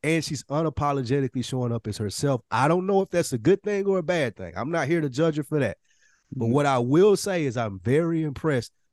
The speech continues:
Speaker 1: about the impact that she's made, whether it be good or bad, in hip hop this year. Like Sexy Red, like Walk Off for me, had the biggest impact in person in hip hop.
Speaker 2: No, that's a big one because I'm gonna be real. People thought the whole,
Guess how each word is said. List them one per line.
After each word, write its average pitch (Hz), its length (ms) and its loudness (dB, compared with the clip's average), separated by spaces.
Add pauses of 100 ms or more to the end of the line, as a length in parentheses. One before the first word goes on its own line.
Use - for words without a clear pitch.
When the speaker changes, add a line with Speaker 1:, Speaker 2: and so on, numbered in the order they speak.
(160)
Speaker 1:
about 110 260 -4
the 107 160 -4
impact 120 340 -4
that 104 80 -10
she's 113 320 -6
made, 107 460 -2 (180)
whether 107 160 -2
it 110 40 -4
be 117 120 -2
good 143 200 2
or 185 60 0
bad, 170 460 -2 (160)
in 120 120 -8
hip 123 200 -4
hop 110 180 -4
this 110 220 -6
year. 92 160 -8
Like 82 200 -10
Sexy 120 300 -6
Red, 117 300 -2
like 90 260 -8
Walk 113 360 0
Off 90 220 -8
for 95 100 -14
me, 95 280 -4 (480)
had 104 180 -4
the 98 60 -6
biggest 95 300 -6
impact 95 360 -6
in 87 80 -12
person 92 320 -8
in 87 100 -8 (100)
hip 85 140 -12
hop. - 160 -16 (760)
Speaker 2:
No, 135 160 4
that's 190 160 4
a 359 60 4
big 294 240 2
one 247 320 0
because 190 480 4
I'm 170 240 -2
gonna 233 100 0
be 233 120 0
real. 202 680 4 (160)
People 247 260 2
thought 202 340 4
the 165 140 4
whole, 170 680 4